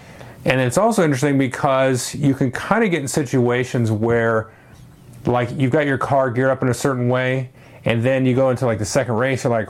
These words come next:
"Whoa, whoa, like, my car's not really optimized for the beginning of a race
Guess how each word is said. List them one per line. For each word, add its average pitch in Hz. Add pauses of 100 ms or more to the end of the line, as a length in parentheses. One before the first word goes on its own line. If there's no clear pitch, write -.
(100)
"Whoa, 185
whoa, 220
like, 131
my 156
car's 165
not 131
really 131
optimized 131
for -
the 139
beginning 131
of 127
a 117
race 139